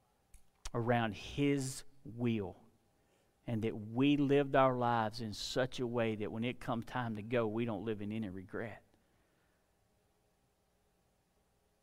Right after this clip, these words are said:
We can. All across this room, we can. Why? Because He's worthy of it. And I say this in closing, what can one person do?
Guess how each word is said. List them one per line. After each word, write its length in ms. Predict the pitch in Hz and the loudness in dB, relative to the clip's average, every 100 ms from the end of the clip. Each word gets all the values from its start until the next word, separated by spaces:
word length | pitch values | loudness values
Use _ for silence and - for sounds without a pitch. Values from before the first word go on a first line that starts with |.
| _ _ _ _ _ _ _ _ _ _ _ _ | _ _ _ _ _ _ _ _ _ _ _ _
We 80 | 123 | -6
can. 420 | - 143 170 143 - - _ _ _ _ _ _ _ _ - | 0 0 2 -2 -8 -20 _ _ _ _ _ _ _ _ 6
All 240 | 127 151 | 10 10
across 360 | 151 170 160 156 | 8 8 6 6
this 280 | 156 - 175 | 0 2 6
room, 340 | 170 160 123 - - - | 8 8 6 2 -14 2
we 100 | 143 | 4
can. 380 | 135 165 160 139 | 6 6 8 10
Why? 200 | 151 160 | 10 10
Because 360 | 160 - 139 - | 8 6 4 4
He's 220 | 143 120 | -4 -2
worthy 460 | 127 139 131 107 101 | 4 6 4 2 -2
of 180 | 90 | -2
it. 100 | - - _ _ _ _ _ _ | -8 -14 _ _ _ _ _ _
And 100 | 127 | 6
I 40 | 151 | 8
say 200 | - 165 | 10 10
this 240 | 165 160 | 10 6
in 80 | 151 | 4
closing, 400 | - 170 143 135 | 10 10 12 10
what 160 | 160 160 | 10 10
can 160 | 156 | 6
one 160 | 151 160 | 6 8
person 400 | 170 160 - 143 | 8 8 6 6
do? 320 | 147 170 190 | 10 10 8